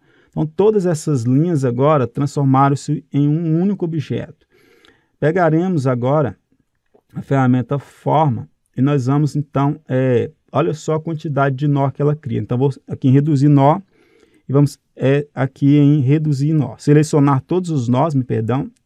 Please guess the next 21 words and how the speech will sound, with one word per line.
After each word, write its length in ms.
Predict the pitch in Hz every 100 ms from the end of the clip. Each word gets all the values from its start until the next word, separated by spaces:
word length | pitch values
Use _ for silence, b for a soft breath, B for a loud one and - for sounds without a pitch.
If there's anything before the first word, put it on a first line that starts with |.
| b b b b b
e 40 |
depois 420 | 139 175 151 147 143
você 100 | 160
vai 200 | 147 147
em 40 |
reduzir 380 | 143 156 147 151
os 100 | 156
nós. 340 | 147 - - -
Isso 260 | 156 156
já, 160 | 147 156 - -
já 200 | 123 135
diminui 360 | 160 165 160
bastante 640 | 160 156 - - 151 160 160
os 80 |
nó 280 | 147 139 151 156
do 100 | 131
nosso 240 | 127 139 -
trabalho. 420 | 156 151 120 - b b b b b b b b b b
Agora 360 | 147 151 160
nós 200 | 180 170
vamos, 360 | 143 160 170